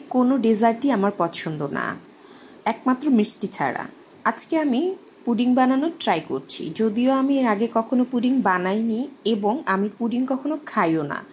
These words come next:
And also দই, লাচ্ছি, মানে দুধের তৈরি কোনো কিছুই আমার পছন্দ না। So আজকে আমি পুডিং try করছি। আমি চারটা ডিম দিয়েছি আর এক কেজি দুধকে,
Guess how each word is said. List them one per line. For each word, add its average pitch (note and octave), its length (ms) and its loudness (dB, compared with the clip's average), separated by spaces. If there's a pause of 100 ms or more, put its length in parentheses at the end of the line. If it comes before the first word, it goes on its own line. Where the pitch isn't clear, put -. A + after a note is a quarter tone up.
(320)
And A3+ 220 2
also A#3 440 0
দই, F#3 720 4
লাচ্ছি, F3 720 -2
মানে C4+ 160 2
দুধের A3+ 580 2
তৈরি F4+ 220 8
কোনো C#4+ 260 0
কিছুই C#4+ 400 2
আমার E3+ 260 2
পছন্দ D3 440 -2
না। C3+ 260 -4 (920)
So D#4+ 120 2
আজকে D4 460 2
আমি D4+ 480 4 (400)
পুডিং B3 260 4
try A#3 260 2
করছি। A#3 640 -2 (340)
আমি G#3 340 2
চারটা A3+ 380 2
ডিম A#3 260 2
দিয়েছি A#3 680 0
আর F#3 420 2
এক A3+ 260 0
কেজি C4 280 0
দুধকে, C4 680 -2